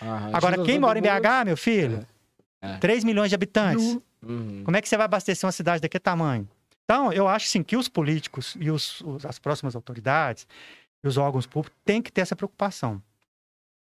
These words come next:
Speaker 2: Eu tô falando aqui não como fotógrafo, eu tô falando como morador da cidade,
Speaker 1: Uhum.
Speaker 2: como vítima também da cidade. Eu, você, não entrou água na minha casa, mas eu sou morador
Speaker 1: Uhum.
Speaker 2: e eu, eu
Speaker 1: Faz
Speaker 2: sofro
Speaker 1: parte
Speaker 2: também.
Speaker 1: daqui.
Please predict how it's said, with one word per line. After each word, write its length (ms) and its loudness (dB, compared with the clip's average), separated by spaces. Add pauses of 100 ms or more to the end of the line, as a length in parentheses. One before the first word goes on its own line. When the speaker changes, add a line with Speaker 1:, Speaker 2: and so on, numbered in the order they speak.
Speaker 2:
Eu 60 -14
tô 80 -2
falando 240 2
aqui 180 -4
não 160 0
como 160 0
fotógrafo, 300 -2
eu 40 -4
tô 60 -6
falando 180 0
como 400 0 (120)
morador 520 2
da 80 -2
cidade, 480 -2
Speaker 1:
Uhum. 60 -8
Speaker 2:
como 260 0 (140)
vítima 680 -2
também 240 0
da 80 0
cidade. 480 -2 (1000)
Eu, 180 2
você, 380 0 (100)
não 180 2
entrou 220 2
água 180 2
na 60 2
minha 140 2
casa, 440 0
mas 340 2
eu 120 0
sou 440 -2 (540)
morador 680 2
Speaker 1:
Uhum. 220 -12
Speaker 2:
e 140 0
eu, 200 0 (180)
eu 200 0
Speaker 1:
Faz 120 -4
Speaker 2:
sofro 360 0
Speaker 1:
parte 180 2
Speaker 2:
também. 240 2
Speaker 1:
daqui. 200 -4